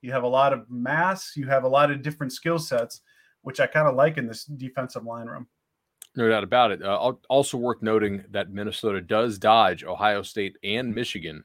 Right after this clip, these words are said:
Speaker 2: uh, from
Speaker 1: Right.
Speaker 2: the East, who are, are likely to be projected again as the top two teams there in the East. Uh, linebacker should be just fine, I, I would say. So, I, I mean, unless I'm wrong on that, let's go to, uh, the, to the secondary.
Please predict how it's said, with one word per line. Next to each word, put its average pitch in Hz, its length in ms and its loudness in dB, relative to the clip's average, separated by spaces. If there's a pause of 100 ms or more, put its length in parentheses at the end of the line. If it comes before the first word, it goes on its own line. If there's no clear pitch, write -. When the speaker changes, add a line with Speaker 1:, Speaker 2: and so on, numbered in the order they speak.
(100)
Speaker 2:
uh, 82 200 -14
from 98 160 -10
Speaker 1:
Right. 80 180 -6
Speaker 2:
the 101 80 -12
East, 82 360 -12
who 92 120 -8
are, 90 180 -2
are 90 180 -4
likely 92 300 -4
to 90 60 -10
be 87 100 -10
projected 87 520 -8 (520)
again 98 420 -2
as 95 160 -6
the 101 100 -10
top 95 260 0
two 95 140 -10
teams 92 360 -8
there 90 320 0 (520)
in 120 180 2
the 101 100 2
East. - 480 -8
Uh, 101 240 4 (640)
linebacker 156 560 4
should 151 320 -4
be 160 160 -4
just 147 300 -4 (280)
fine, 156 300 4
I, 151 60 6
I 147 200 2
would 147 160 -2
say. 156 300 0
So, 120 400 -2
I, 107 60 -2
I 98 180 -10
mean, 101 180 -4
unless 107 320 -4
I'm 101 60 -4
wrong 107 260 2
on 95 80 -2
that, 90 180 -4
let's 98 200 -12
go 104 220 -4
to, 92 340 -10
uh, 87 100 -4 (160)
the, 95 140 -16
to - 200 -20
the 90 60 -14
secondary. 95 640 -4